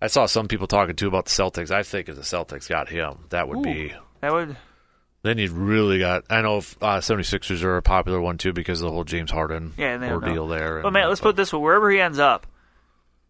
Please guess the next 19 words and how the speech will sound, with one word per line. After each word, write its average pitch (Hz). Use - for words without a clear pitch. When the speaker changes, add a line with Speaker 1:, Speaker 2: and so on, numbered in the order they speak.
Speaker 2:
can, 156
you, 196
you 196
know 185
how 175
much 165
of 147
a 147
microscope 147
that 139
first 147
Bucks 143
game 135
against 131
whoever 160
Jrue 143
Holiday 123
is. -
Speaker 1:
Yeah. -